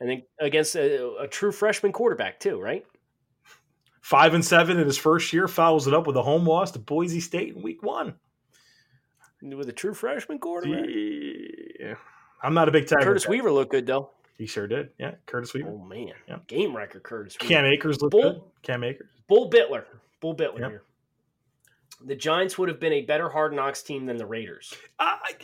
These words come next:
Speaker 2: I don't hate this. I don't hate this take. I, I haven't loved the Hard Knocks with the Raiders. It's been interesting. Gruden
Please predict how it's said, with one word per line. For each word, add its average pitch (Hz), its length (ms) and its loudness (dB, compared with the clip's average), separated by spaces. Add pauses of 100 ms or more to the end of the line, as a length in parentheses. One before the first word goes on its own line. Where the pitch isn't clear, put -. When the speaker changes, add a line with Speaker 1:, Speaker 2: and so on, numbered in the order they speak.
(360)
Speaker 2:
I 339 80 4
don't 403 140 6
hate 349 180 6
this. 175 200 2
I 175 60 2
don't 214 120 4
hate 247 100 4
this - 160 -2
take. 123 260 2
I, 196 340 4 (120)
I 240 140 6
haven't 277 340 4
loved 160 580 6
the 147 240 6
Hard 151 200 6
Knocks 143 200 2
with 143 120 0
the 143 40 2
Raiders. 131 320 0
It's 131 80 -4
been 165 160 2
interesting. 180 520 0
Gruden 180 500 2